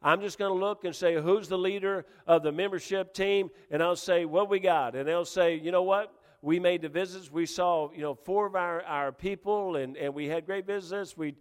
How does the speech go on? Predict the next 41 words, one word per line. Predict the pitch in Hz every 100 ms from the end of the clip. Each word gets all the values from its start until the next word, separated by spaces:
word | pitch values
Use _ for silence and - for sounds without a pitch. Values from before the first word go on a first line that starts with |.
| _ _
you | 156 165
know, | 165
we | 165
took | 156 180 175
over, | 190 196 190 175 - -
uh, | - 151 151
you |
know, | 160
cookies | 156 190 190 196
to | 160 196
each | 202 -
one | 185 202
of | 196 190
them, | 190 180
and | 165 151 143
man, | 180 196
it |
was | 185 165 131
a | 135
blessing | 160 180 - 202 185
because, | 147 147 143 135 170
you |
know, | 156
truth | 143 185 190 185
is, | 202 165
when | 165
we | 156
got | 147 175 175
there, | - 196 190 151 - _
you | 156
know, | 151
this, | 139 139 160 190 190
or | 202 190 151
we | 143
met | 143 185 202
this | 170 160 165
neighbor, | 170 196 196 196 185
and | 147
it, | 143 185
it | 196 - 170
just, | 170 226 -